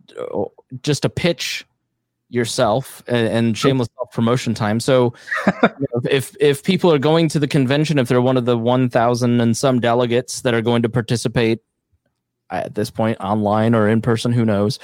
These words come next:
Speaker 2: Right.
Speaker 1: Um, why, why should, let me phrase it this way.
Speaker 2: Okay.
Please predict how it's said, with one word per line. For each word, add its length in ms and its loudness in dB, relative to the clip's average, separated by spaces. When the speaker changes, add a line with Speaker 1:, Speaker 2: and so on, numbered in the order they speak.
Speaker 2:
Right. 200 -2
Speaker 1:
Um, 360 -2
why, 540 0
why 240 2
should, 320 0
let 140 2
me 100 4
phrase 260 2
it 160 -2
this 240 -4
way. 200 -14
Speaker 2:
Okay. 180 0